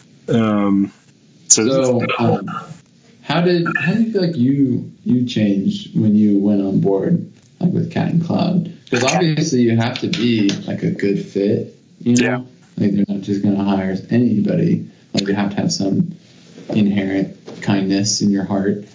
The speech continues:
Speaker 1: Oh, for
Speaker 2: Um,
Speaker 1: sure.
Speaker 2: how do you think you've, like, developed over,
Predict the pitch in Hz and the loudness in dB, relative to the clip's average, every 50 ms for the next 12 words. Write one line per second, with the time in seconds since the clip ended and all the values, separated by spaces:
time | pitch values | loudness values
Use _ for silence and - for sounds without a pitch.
0 | - - - - - - - 240 233 185 - 180 - - 117 110 107 202 - - | -20 -20 -10 -4 -2 -2 -2 -2 -2 -2 -2 0 0 2 2 2 0 0 -2 -6
1 | - - - - - - - - - - - - - - 131 151 156 147 147 156 | -10 -20 -20 -20 -20 -20 -20 -20 -20 -20 -20 -12 -6 -2 0 2 2 2 2 2
2 | 139 131 127 131 127 120 113 113 104 101 95 - - 104 95 98 95 95 98 95 | 2 2 2 2 2 0 0 0 0 0 0 0 0 0 0 0 0 0 0 -2
3 | 95 90 82 - - - - - - - - 107 104 95 90 101 92 92 87 87 | -2 -4 -6 -6 -10 -10 -10 -14 -20 -8 -4 -2 -2 0 0 0 0 0 -2 -4
4 | 85 | -6